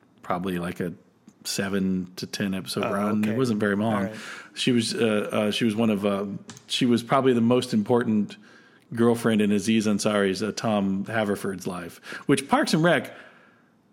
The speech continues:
Speaker 1: I, I really wanna rewatch the whole series again because it is, I love Parks and Rec so much. Might be one of my favorite T V shows of all time.
Speaker 2: Ooh.
Speaker 1: And, um,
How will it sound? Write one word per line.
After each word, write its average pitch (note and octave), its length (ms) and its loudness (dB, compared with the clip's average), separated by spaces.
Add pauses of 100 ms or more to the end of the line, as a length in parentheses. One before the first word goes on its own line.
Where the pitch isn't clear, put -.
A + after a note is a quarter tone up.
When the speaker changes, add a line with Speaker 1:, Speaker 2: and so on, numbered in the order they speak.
(640)
Speaker 1:
I, G3+ 260 4
I C#3 140 -2
really C3+ 260 0
wanna B2 240 2
rewatch A2 480 -2
the A2+ 60 -2
whole A#2 120 0
series A#2+ 380 0
again B2 320 0
because A2 380 0
it A#2+ 200 0
is, A2 320 -2 (220)
I C3 140 2
love A#2+ 340 2
Parks A2+ 220 -2
and A2+ 100 0
Rec G#2+ 180 -2
so A2 300 -2
much. A2+ 540 0 (380)
Might A#2+ 200 2
be A#2+ 80 4
one A#2+ 140 4
of A#2 80 2
my A2+ 120 2 (580)
favorite A2+ 300 0
T B2 120 -4
V A2+ 100 0
shows A2+ 240 0
of A2 80 -4
all A2 100 -4
time. C3 340 -4 (200)
Speaker 2:
Ooh. A#2+ 260 -6 (920)
Speaker 1:
And, A2+ 280 2
um, G2+ 440 2